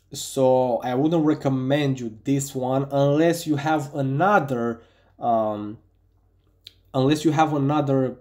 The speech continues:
let's say, support that you can throw in and take in the super, tank in the super move, uh, and then you can dodge the special pretty well with, mm, that much block effectiveness. But I usually recommend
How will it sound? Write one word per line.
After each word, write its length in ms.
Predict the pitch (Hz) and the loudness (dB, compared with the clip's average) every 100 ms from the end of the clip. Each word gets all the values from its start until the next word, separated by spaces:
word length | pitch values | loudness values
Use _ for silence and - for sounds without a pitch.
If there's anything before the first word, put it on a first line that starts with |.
| - | -10
let's 340 | 123 120 120 | -6 -6 -6
say, 460 | - 120 117 110 - _ | -6 -2 0 -2 -6 _
support 640 | - - 127 - 123 123 123 | -16 -10 -10 -4 -2 -2 -2
that 200 | 117 110 | -4 -4
you 80 | 113 | -6
can 220 | 113 110 | -8 -8
throw 360 | - 117 113 110 | -4 0 0 0
in 240 | 110 110 - | -2 -6 -10
and 440 | 110 107 104 95 | -12 -10 -10 -10
take 260 | - 117 120 | -6 -6 -4
in 140 | 117 | -6
the 80 | 107 | -6
super, 380 | - 117 117 110 - | -8 -6 -4 -6 -4
tank 280 | - 120 117 | -4 -4 -4
in 140 | 117 110 | -4 -4
the 100 | 107 | -6
super 340 | 123 - 120 | -8 -4 -4
move, 340 | 120 123 120 - _ - - _ | -2 -4 -6 -10 _ -20 -20 _
uh, 240 | 113 - - | -8 -6 -6
and 200 | 117 110 | -6 -4
then 340 | 117 117 110 104 | -2 -2 -4 -8
you 200 | 120 120 | -6 -4
can 220 | 117 117 113 | -2 -4 0
dodge 240 | 123 117 | -2 -2
the 160 | 117 113 | -6 -6
special 340 | - 120 117 | -6 -4 -6
pretty 340 | - 123 117 | -4 -6 -2
well 280 | 113 113 113 | -2 0 -2
with, 280 | 107 107 107 - _ - | -2 -6 -8 -20 _ -18
mm, 260 | - 107 92 | -14 -12 -12
that 280 | 117 120 120 | -8 -6 -4
much 320 | 117 113 110 | -4 -4 -4
block 220 | 120 117 113 | -4 -2 -4
effectiveness. 720 | - 107 - 104 101 98 - - - - - | -6 -6 -6 -8 -8 -12 -16 -20 -20 -20 -20
But 500 | 117 110 131 131 - - - | -14 0 4 4 0 -14 -6
I 140 | 131 | 0
usually 580 | 135 165 180 160 147 143 | 2 4 2 2 4 4
recommend 800 | 131 127 123 117 120 117 117 - | 2 -2 -4 -4 -4 -4 -8 -12